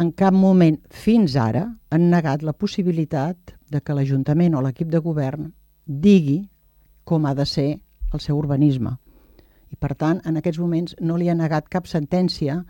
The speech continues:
la capacitat que té l'Ajuntament com a tal de programar els seus terrenys.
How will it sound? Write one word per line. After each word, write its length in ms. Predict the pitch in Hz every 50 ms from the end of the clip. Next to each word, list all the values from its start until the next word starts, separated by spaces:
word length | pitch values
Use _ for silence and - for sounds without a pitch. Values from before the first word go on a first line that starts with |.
| _ _ _ _ - - - -
la 80 | 156 -
capacitat 640 | 170 151 - 160 - - 156 - - 175 165 - -
que 120 | - 156
té 220 | 143 - 180 180 160 139 139 - - _ _ _ -
l'Ajuntament 520 | 139 131 143 139 135 139 143 156 151 147 143
com 160 | - 147 143 143
a 80 | 143
tal 340 | - 170 156 156 156 165 175 - - - - - _ _ -
de 160 | 147 156 -
programar 580 | - 160 160 139 151 143 143 135 131 135 139 - -
els 200 | 165 139 - 139
seus 120 | 123 -
terrenys. 500 | - 127 - - - - - - -